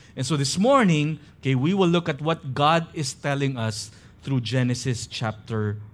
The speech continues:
one. Okay, verse one. "In the beginning, God created the heavens and the earth. The earth was without form and void, and darkness was over the face of the deep,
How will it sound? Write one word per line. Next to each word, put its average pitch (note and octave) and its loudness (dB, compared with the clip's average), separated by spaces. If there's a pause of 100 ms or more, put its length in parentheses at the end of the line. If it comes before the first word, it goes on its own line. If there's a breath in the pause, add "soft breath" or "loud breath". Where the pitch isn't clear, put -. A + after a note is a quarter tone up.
(100)
one. F2+ -6 (500)
Okay, A2 -4
verse D#3+ 0
one. C3+ 2
"In G3 4
the G3+ 4
beginning, D#3+ 2 (360)
God F3+ 2
created D#3 0
the C3 0
heavens C#3+ -2
and B2 -2
the A2 -6
earth. - -10 (960 loud breath)
The C3+ -6
earth F3+ 2
was F3+ 2
without D#3 0
form F#3+ 2
and F#3+ 2
void, C#3+ 0
and C3+ -2
darkness E3 0
was C#3 -4
over C#3 -2
the A#2 -4
face D3+ -8
of D#3 -6
the D3 0
deep, A#2 -4